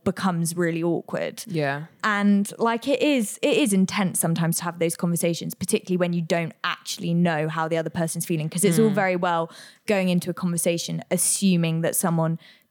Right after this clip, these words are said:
Speaker 1: doesn't feel something or does feel something, and then you're met with the opposite and you're like, "Cool."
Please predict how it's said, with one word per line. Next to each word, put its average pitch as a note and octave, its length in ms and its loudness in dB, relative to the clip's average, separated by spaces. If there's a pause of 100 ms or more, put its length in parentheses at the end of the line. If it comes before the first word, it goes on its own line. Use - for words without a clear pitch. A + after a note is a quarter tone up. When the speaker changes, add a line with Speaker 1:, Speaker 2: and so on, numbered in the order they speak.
(100)
Speaker 1:
doesn't G3+ 300 2
feel E3+ 200 2
something E3+ 300 -2
or E3 100 4
does E3 300 -2
feel E3 180 -2
something, E3 320 -4
and E3 160 0
then E3 280 -2
you're F#3 120 4
met F3 220 0
with E3+ 140 -2
the F3 80 0
opposite D#3 300 -2
and D#3+ 100 -2
you're D#3+ 120 0
like, - 460 -4 (160)
"Cool." - 400 -8